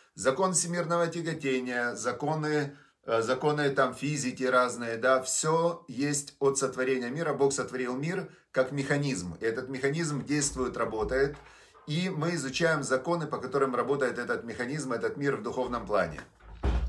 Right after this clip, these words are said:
Значит, сейчас мы изучаем Мегилат Эстер, свиток Эстер, который, э, рассказывает о событиях, произошедших две тысячи четыреста лет назад на территории современного Ирана. То есть г-, главные герои этой книги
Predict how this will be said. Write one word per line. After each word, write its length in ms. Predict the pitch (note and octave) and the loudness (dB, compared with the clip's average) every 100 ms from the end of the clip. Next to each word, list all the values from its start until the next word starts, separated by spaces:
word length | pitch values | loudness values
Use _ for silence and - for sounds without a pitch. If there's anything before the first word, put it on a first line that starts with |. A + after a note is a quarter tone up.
| - - | -2 -2
Значит, 180 | A2+ | -2
сейчас 160 | E3 F3 | 0 0
мы 80 | E3+ | 0
изучаем 320 | C#3 E3 D3 | -2 0 0
Мегилат 400 | C#3 C#3 C#3+ C3+ | 0 4 4 4
Эстер, 320 | A#2+ B2+ G#2 | -2 -2 -2
свиток 400 | - C#3 C3+ - | -2 -2 0 -2
Эстер, 460 | A#2 - A2 G#2+ - - - _ | -2 -2 2 0 -2 -16 -20 _
который, 520 | - A2 D3+ D#3 D#3 | -2 2 2 2 2
э, 320 | D3 - A#2 A#2 | 2 2 4 4
рассказывает 520 | A#2 - C#3+ C#3 B2+ | 2 2 2 2 2
о 60 | |
событиях, 580 | A#2 B2 C#3+ C3+ A#2 - _ _ - | -2 -2 -2 0 0 -2 _ _ -8
произошедших 720 | A#2+ A#2+ A#2 C#3+ C#3 B2+ A2 - - _ | -4 -2 0 2 2 2 -4 -8 -20 _
две 520 | - F#2+ A#2 E3 F3 - - _ _ _ - | -18 -10 0 4 4 4 -8 _ _ _ -8
тысячи 480 | D3 D3 C#3+ C3+ B2+ | -2 0 0 -2 -4
четыреста 540 | - - D3 C#3 - B2 | -4 -4 -2 0 -2 -2
лет 260 | B2 C3 | 0 0
назад 540 | A#2 A2+ B2+ D3 C#3+ - - _ - | 0 0 4 4 2 -10 -20 _ -10
на 160 | A2 | -4
территории 500 | A2+ B2+ A#2+ D3+ C#3+ | -4 -2 0 0 2
современного 720 | C3+ B2+ A#2+ B2+ C3+ B2+ B2 A#2 - | 2 0 -2 -2 -2 0 2 0 0
Ирана. 640 | B2 B2+ A#2+ G#2 E2 - - | 2 4 4 2 -6 -10 -12
То 80 | - | -4
есть 220 | F#2+ - | -4 -4
г-, 420 | - - A#2 - G#2+ - | -10 -16 -16 -14 -16 -10
главные 420 | A#2 C#3+ D#3 D3 | 6 8 8 4
герои 300 | C3+ C3+ C3+ | 4 6 6
этой 160 | C3 B2+ | 4 0
книги 460 | C#3 D3+ D#3+ D3+ | -2 -4 -4 -6